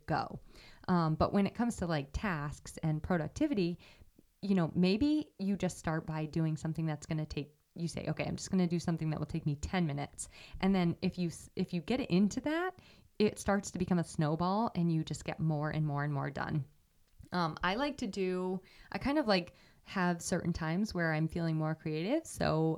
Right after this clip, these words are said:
I will do the heady stuff first. If I,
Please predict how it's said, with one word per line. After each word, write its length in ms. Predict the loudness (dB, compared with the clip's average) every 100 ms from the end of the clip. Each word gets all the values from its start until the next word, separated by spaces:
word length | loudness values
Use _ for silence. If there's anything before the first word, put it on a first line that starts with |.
| -4
I 200 | -6 -4
will 500 | 0 0 0 0 -4 -2
do 160 | 0
the 60 | 0
heady 300 | -2 -2 -4
stuff 280 | -4 -6 -8 -6
first. 360 | -2 -2 -2
If 120 | -4
I, 140 | -2